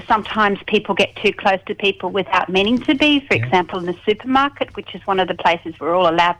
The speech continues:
Speaker 1: to congregate because we have to buy food.
Speaker 2: Yes.
Speaker 1: And, um, people,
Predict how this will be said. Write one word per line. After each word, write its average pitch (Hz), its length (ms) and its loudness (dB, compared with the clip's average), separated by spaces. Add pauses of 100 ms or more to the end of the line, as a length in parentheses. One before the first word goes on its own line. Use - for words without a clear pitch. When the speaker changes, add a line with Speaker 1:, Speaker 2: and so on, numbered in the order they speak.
Speaker 1:
to - 80 -6 (360)
congregate 202 600 2
because - 320 -10
we 110 60 -6
have 151 220 0
to 190 60 -20
buy 175 200 0 (140)
food. 277 340 0
Speaker 2:
Yes. - 40 -18 (420)
Speaker 1:
And, 208 340 2 (540)
um, 185 460 4
people, 220 440 0